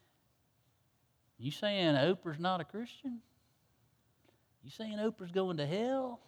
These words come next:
'Cause I like Oprah. I'm not saying any of that. I don't have any business making either one of those calls, and either do any of us as humans, do we? But this is what I am saying. She is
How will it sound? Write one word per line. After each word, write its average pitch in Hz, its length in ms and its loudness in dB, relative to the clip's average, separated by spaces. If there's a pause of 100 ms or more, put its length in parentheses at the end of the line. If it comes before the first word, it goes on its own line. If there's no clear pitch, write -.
(600)
'Cause 113 100 -12
I 240 120 2
like 254 260 0
Oprah. 180 380 -8 (1200)
I'm 339 100 -8
not 330 180 2
saying 214 340 6
any 311 240 8
of 233 60 8
that. 156 200 12
I 247 100 12
don't 320 160 12
have 240 200 12
any 302 240 10
business 226 680 6
making 190 380 6
either 269 320 8
one 233 240 6
of 196 100 4
those 170 220 6
calls, 151 380 8
and 160 120 0
either 220 240 0
do 175 240 4
any 214 220 0
of 180 80 -2
us 175 220 4
as 147 100 -10
humans, 143 380 -2
do 123 160 -6
we? 113 200 -14 (320)
But 170 120 4
this 233 100 6
is 254 80 0
what 226 140 12
I 175 80 12
am 233 280 8
saying. 143 340 0 (200)
She 226 240 2
is 170 160 2